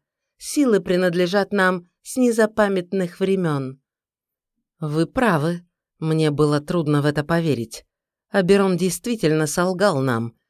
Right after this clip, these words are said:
но я была бы осторожна, предполагая, что вы знаете о мире больше, чем мы, простые смертные, особенно когда речь заходит о богах». В большом зале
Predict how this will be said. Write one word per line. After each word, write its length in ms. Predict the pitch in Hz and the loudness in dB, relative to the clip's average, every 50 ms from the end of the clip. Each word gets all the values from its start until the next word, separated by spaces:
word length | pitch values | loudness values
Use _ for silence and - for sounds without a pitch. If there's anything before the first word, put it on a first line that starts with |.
| _ _ _ | _ _ _
но 140 | - 240 254 | 0 2 2
я 180 | 247 240 240 220 | 4 4 2 2
была 260 | 196 220 226 226 220 | 2 2 2 2 2
бы 160 | 190 220 220 | 2 2 2
осторожна, 640 | 220 220 - - 233 233 240 233 208 160 147 139 | 0 0 -4 -4 -4 -4 -4 -4 -2 -2 -2 -2
предполагая, 880 | 143 151 147 147 147 - 160 151 160 165 175 175 220 208 165 131 110 113 - _ _ _ _ _ _ | -2 -4 -6 -4 -2 -2 0 2 2 0 0 -2 -2 -2 -2 -2 -4 -6 -10 _ _ _ _ _ _
что 300 | - - - - 196 185 | -16 -6 -2 -2 -2 0
вы 180 | 185 240 254 | -2 -2 -2
знаете 460 | 170 143 151 156 156 151 147 147 165 151 | -2 0 0 0 0 -2 0 0 2 2
о 100 | 147 147 | 2 2
мире 260 | 160 160 156 151 151 | 2 2 0 0 0
больше, 420 | 143 135 156 156 147 147 - 165 | 0 0 0 0 0 -2 -4 -6
чем 240 | 151 - 180 175 180 | -6 -4 -4 -4 -2
мы, 340 | 190 214 220 180 139 - _ _ _ _ _ _ _ | -2 -2 -2 -2 -2 -6 _ _ _ _ _ _ _
простые 480 | - 269 254 247 - - 196 170 165 | -2 -2 -2 -2 -2 -2 -2 -2 -2
смертные, 640 | 160 - 233 233 214 156 - 127 127 123 120 113 110 _ _ _ _ _ _ _ _ _ | -2 -2 -2 -2 -2 -2 -2 -4 -4 -4 -6 -8 -10 _ _ _ _ _ _ _ _ _
особенно 640 | - 180 160 - - 185 170 151 160 160 160 156 | -4 -2 -2 0 0 0 0 0 0 -2 -2 -2
когда 340 | 151 170 160 143 143 160 160 | -2 -4 -4 -2 -2 -2 0
речь 220 | 156 156 147 143 143 | 0 0 -2 -2 -2
заходит 560 | 160 151 151 - 160 151 143 151 147 - - _ _ _ _ _ _ | -4 -4 -2 -2 -2 0 0 -2 -4 -6 -12 _ _ _ _ _ _
о 120 | - 185 | -6 -4
богах». 760 | 165 160 185 185 175 147 139 117 110 - - - - - _ _ _ _ _ _ _ _ _ _ _ _ _ _ _ _ _ _ _ _ _ _ _ _ _ | 0 0 0 0 0 -2 -4 -6 -6 -8 -10 -12 -14 -16 _ _ _ _ _ _ _ _ _ _ _ _ _ _ _ _ _ _ _ _ _ _ _ _ _
В 100 | - 147 | -10 -8
большом 500 | 143 135 139 135 131 - - 147 135 135 | -6 -4 -2 -2 -4 -4 -6 -6 -4 -4
зале 400 | 131 156 185 208 202 190 180 175 | -2 -2 -2 -2 -2 -4 -6 -8